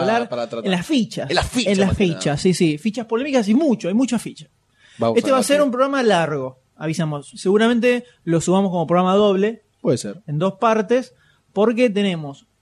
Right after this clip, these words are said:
Speaker 2: muchos trailers, o sea, vamos a tener más de los cuatro trailers clásicos en las fichas.
Speaker 1: Y un debate jugoso.
Speaker 2: Y para, tenemos un debate atrasado sobre Alicia. Y además, hay, hubo mucho estreno, entonces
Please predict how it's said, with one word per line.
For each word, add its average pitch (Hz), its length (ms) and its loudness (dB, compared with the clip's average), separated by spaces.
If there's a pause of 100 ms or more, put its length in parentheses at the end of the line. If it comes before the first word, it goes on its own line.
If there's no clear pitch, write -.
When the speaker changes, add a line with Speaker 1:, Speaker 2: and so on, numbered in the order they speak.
(120)
Speaker 2:
muchos 262 380 -2
trailers, 277 380 2
o - 20 -8
sea, 170 140 0
vamos 202 160 -2
a - 20 -4
tener 185 240 0
más 214 460 0
de 156 100 -4
los 147 120 -4
cuatro 165 360 -4
trailers 160 540 -4
clásicos 214 600 0
en 160 120 -2
las 160 120 -2
fichas. 220 380 0
Speaker 1:
Y 110 80 -4
un 110 60 -2
debate 113 260 2
jugoso. 98 380 -6
Speaker 2:
Y 190 80 0
para, 180 600 0 (180)
tenemos 185 500 0
un 208 160 0
debate 226 320 0
atrasado 240 640 0
sobre 151 260 -2
Alicia. 208 480 0 (1040)
Y 185 140 -2
además, 269 580 0 (480)
hay, 262 120 0
hubo 311 200 -4
mucho 320 220 -2
estreno, 160 380 -2
entonces 240 560 -4